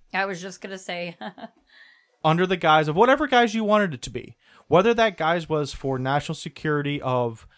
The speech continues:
Speaker 2: of keeping things locked down so nothing was stolen, or the least amount was stolen by,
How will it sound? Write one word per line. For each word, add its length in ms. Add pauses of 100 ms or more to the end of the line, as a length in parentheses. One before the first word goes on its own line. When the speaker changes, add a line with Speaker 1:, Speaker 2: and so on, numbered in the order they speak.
(300)
Speaker 2:
of 220
keeping 320
things 300
locked 260
down 240
so 220
nothing 340
was 120
stolen, 440
or 60
the 80
least 200
amount 220
was 100
stolen 420
by, 280